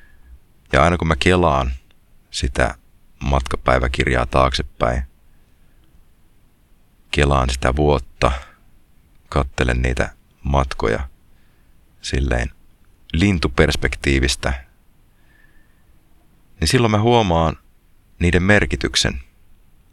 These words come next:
Niistä matkoista on aina seurannut jotain merkittävää. Ja aina kun mä muistelen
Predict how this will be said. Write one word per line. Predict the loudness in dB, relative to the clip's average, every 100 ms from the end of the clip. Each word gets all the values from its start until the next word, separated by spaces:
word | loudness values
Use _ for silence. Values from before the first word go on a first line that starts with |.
| _ _ _ -20 -20 _ -20 _ _
Niistä | -4 0 2
matkoista | 2 0 0 2 2 0 -2 0
on | 0 4
aina | 4 4 0
seurannut | 0 0 0 -2 -2
jotain | -2 -2 -2 0
merkittävää. | 0 -2 -4 -8 -8 -6 -4 -6 -12 _ -20 -20 _ _ -20 _ -12 0
Ja |
aina | 2 2
kun | 2
mä | 0 0 -4
muistelen | -2 2 0 0 -2 0 -2